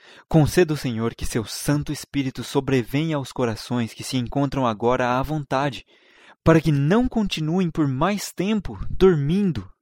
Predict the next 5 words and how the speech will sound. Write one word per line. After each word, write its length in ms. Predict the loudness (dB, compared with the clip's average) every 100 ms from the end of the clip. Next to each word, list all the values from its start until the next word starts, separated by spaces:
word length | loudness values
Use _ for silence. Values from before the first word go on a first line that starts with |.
| _ _ 0
como 260 | 2 2
os 160 | 0 0
outros, 540 | 0 0 -6 -8 -20 _ -20 -20 _
mas 240 | 4 4 4
vigiem 640 | 0 0 -2 0 -2 -4